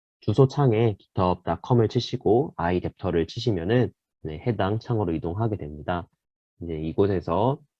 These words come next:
이제 여기 보이는 리파지토리를 클릭을 하시고요. 여러분들 만약에, 어, 파이썬으로 배운, 파이-, 파이썬으로 배우는 데이터 구조라는 수업을 수강하시는 분들은 여기 보이는 디에스 파이라는 리파지토리를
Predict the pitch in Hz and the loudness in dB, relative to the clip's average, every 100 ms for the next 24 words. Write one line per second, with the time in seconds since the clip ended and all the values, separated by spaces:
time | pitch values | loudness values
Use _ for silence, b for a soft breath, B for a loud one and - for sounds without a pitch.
0 | _ - 78 73 76 78 80 76 101 120 | _ -12 -10 -8 -6 -6 -4 -2 0 0
1 | 95 - 95 - 82 78 80 113 101 90 | 0 -2 -4 -2 -4 -4 -6 -2 -2 -2
2 | 107 123 135 90 117 127 - _ _ _ | -4 -6 -4 0 0 0 -6 _ _ _
3 | _ - 95 95 101 95 95 95 80 80 | _ -2 0 2 2 2 4 2 0 -2
4 | 85 98 110 127 135 - _ _ _ - | -2 2 4 4 2 -4 _ _ _ -14
5 | - - 143 143 147 143 135 127 127 120 | -2 4 4 6 6 8 8 8 6 4
6 | 95 85 85 - - 117 - - 147 143 | 2 2 0 -6 -6 -6 -4 2 2 4
7 | 131 117 107 85 80 104 139 135 85 87 | 4 4 4 2 2 2 2 4 2 0
8 | 95 90 87 90 85 82 80 82 85 120 | -6 -4 0 2 4 2 -2 -4 -2 0
9 | 104 95 117 131 123 120 107 - 90 80 | 2 2 2 0 0 0 0 -2 -4 -6
10 | 73 78 110 127 78 76 78 80 82 - | -4 0 2 2 0 -4 -4 -4 -4 -2
11 | 90 98 - - 131 113 101 135 - _ | -2 -2 -8 -4 0 2 0 -2 -6 _
12 | _ - 85 82 95 101 - 92 82 92 | _ -6 -4 -4 -2 -4 -2 0 2 4
13 | 123 135 143 | 4 4 2